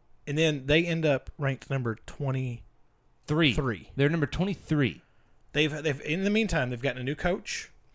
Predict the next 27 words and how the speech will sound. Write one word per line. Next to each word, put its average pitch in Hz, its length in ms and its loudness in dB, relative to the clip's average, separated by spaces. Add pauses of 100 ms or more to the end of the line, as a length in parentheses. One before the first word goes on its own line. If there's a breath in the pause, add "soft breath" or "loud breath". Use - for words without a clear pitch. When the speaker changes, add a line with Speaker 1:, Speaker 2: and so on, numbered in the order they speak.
(300 soft breath)
Speaker 2:
Yeah. 87 280 -6
Speaker 1:
Um, 123 580 0 (180)
had 285 200 0
a 302 60 0
good 220 180 -2
recruiting 226 320 -2
class 139 540 -6 (240)
a 147 80 -8
couple - 220 -8
times, 123 500 -8 (640 soft breath)
but, 139 400 6
um, 113 400 0 (680)
I 135 40 4
mean, 135 140 2 (220)
you've 156 160 -6
got 165 260 6
two, 214 520 6 (460 soft breath)
you 156 100 2
got 160 140 6
one 170 200 6
losing 185 300 8
season 202 500 4
and 139 180 2
one 160 320 4
five 151 280 4
hundred 139 260 0
season, 117 400 -4